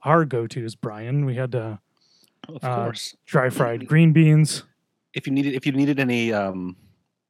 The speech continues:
Speaker 2: what's it called? What I'm looking for.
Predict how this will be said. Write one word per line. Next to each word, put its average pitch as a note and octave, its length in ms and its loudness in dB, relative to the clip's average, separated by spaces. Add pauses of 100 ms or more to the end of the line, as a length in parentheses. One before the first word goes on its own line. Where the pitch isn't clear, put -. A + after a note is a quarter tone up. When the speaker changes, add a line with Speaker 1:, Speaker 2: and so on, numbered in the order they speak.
(520)
Speaker 2:
what's - 160 -16
it G#2+ 60 -18
called? F2+ 380 -12 (1400)
What D3+ 180 -6
I'm B2+ 120 -2
looking A2 180 -8
for. F#2+ 340 -6